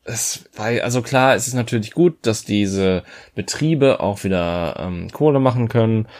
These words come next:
und, äh, ihre Existenz dadurch sichern können. Das ist schön, aber,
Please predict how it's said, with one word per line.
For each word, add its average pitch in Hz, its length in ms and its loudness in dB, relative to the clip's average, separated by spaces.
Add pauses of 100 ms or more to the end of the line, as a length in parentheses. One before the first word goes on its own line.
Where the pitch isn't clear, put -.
(240)
und, 92 480 0
äh, 85 400 -2
ihre 101 280 -4
Existenz - 460 -4
dadurch 98 300 -2
sichern 123 320 0
können. 113 400 2 (340)
Das 104 160 -8
ist 95 140 -6
schön, 143 340 2 (520)
aber, 107 560 2